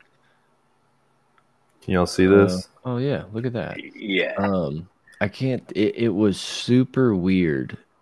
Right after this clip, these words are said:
Speaker 2: not seeing Auburn on the schedule. Like, I'm all for it. We already kind of
Speaker 1: Mm-hmm.
Speaker 2: mentioned, it's like, year two, Hugh Freeze. I'd rather just avoid it.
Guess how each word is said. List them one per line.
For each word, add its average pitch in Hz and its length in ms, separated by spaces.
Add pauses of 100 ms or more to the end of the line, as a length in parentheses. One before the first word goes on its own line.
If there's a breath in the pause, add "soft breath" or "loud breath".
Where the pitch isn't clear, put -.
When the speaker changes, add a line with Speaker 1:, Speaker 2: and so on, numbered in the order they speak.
Speaker 2:
not 95 460
seeing 85 400
Auburn 73 640 (120)
on 85 220
the 73 80
schedule. - 480
Like, 82 200
I'm 101 160
all 101 160
for 90 380
it. 73 100
We 92 160
already 92 240
kind 92 220
of 127 80
Speaker 1:
Mm-hmm. 120 220
Speaker 2:
mentioned, 104 300
it's - 180
like, 85 220 (240 loud breath)
year 98 280
two, 98 300
Hugh 101 280
Freeze. 95 500
I'd 80 140
rather 87 340
just 87 400
avoid 92 520
it. 95 220